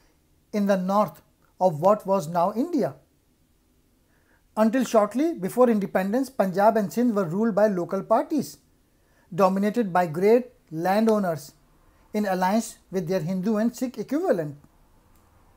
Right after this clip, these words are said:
The leaders of the new Pakistani state and army were accurately aware of the thinness of loyalty to the new state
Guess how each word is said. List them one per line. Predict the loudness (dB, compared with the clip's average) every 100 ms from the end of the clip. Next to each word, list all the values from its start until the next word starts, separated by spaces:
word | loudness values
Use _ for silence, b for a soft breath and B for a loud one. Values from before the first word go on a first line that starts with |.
| _ _ _ _ -4
The | -2
leaders | -2 -2 0 2
of | 4
the | 4
new | 4 2
Pakistani | 0 0 0 -2 -2 -2 -4
state | -4 0 0 0
and | -2
army | 2 4 4 0 -2 -10 -16 _ _ _ _ _ _ _ _
were | 0 4
accurately | 2 4 2 2 0 0
aware | -2 4 6 6 2
of | -2
the | -2 -2
thinness | 0 0 2 2
of | 0 2
loyalty | 2 2 0 -4
to | -4 -2
the | -2
new | 0 -2
state | -4 -4 0 0